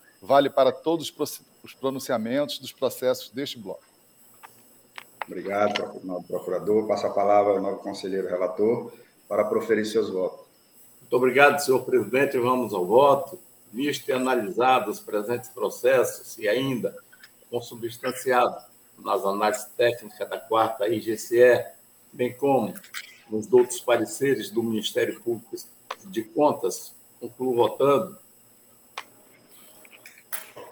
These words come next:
Speaker 3: pela legalidade e registro das aposentadorias,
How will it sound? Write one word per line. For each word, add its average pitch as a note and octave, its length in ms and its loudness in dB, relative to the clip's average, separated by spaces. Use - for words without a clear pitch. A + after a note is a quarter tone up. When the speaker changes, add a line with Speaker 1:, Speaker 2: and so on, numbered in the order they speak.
Speaker 3:
pela F3+ 300 10
legalidade C#3 920 2
e D3+ 100 2
registro C3 680 0
das A#2+ 440 0
aposentadorias, D3 1400 2